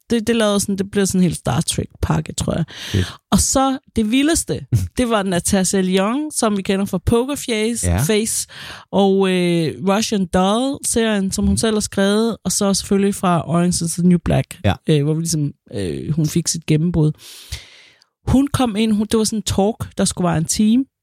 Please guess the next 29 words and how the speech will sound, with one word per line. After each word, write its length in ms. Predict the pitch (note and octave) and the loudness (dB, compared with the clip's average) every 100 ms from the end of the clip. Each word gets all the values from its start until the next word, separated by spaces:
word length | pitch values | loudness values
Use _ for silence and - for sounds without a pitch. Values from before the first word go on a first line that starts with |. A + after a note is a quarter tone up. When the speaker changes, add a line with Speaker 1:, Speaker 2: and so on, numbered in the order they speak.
| _ - - - - _ - | _ -20 -20 -20 -20 _ 0
Speaker 1:
øh, 520 | F#3+ F3+ E3 D3+ A2 E2+ - _ - | 2 2 2 0 -2 -4 -12 _ 0
<laughs> 380 | D3 G2 G#3 | 2 2 2
med 100 | G3 | 2
en 100 | F#3 | 2
italiensk 680 | F3+ E3+ F#3+ F#3+ A#3 G#3+ - | 0 -2 -2 -2 -2 -2 0
journalist, 460 | F3+ F3+ B3 - - | 0 0 0 -2 -4
sådan 140 | G#3 | 0
en 180 | G3+ F3 | 2 2
typisk, 500 | - A3+ A3 - - | 0 0 0 -4 -2
sådan 160 | F#3+ E3+ | 0 2
en 240 | D#3+ D#3+ | 2 -2
som 400 | - - D#3+ - D3+ | -2 -2 -2 -4 -4
mig 220 | D3+ D#3+ | 0 2
eller 140 | F3+ D3+ | 2 2
dig 260 | E3 G3+ | 0 0
her 120 | A3+ F3+ | 0 -2
i 260 | D3+ E3+ D#3 | -2 -2 0
Danmark, 360 | F3+ A3+ D4 - | 0 0 -2 -2
Speaker 2:
Se, 100 | - | 2
Speaker 1:
hvis 80 | A2 | 4
det 100 | A3+ | 4
havde 180 | G#3 | 2
Speaker 2:
se. 60 | B2 | 2
Speaker 1:
været, 220 | - - | 2 2
ikke? 160 | D#4 - - - - - - | -2 -6 -16 -18 -18 -10 -2
Ældre 540 | G#3+ A#3+ A3 F3+ E3 F#3 | -2 0 -2 -2 -2 0
hvid 180 | G#3 | 0
mand, 260 | G3+ A#3+ D4 - G2 | 2 0 0 -4 -2
Speaker 2:
Mm. 280 | G2 G#2 | 0 -2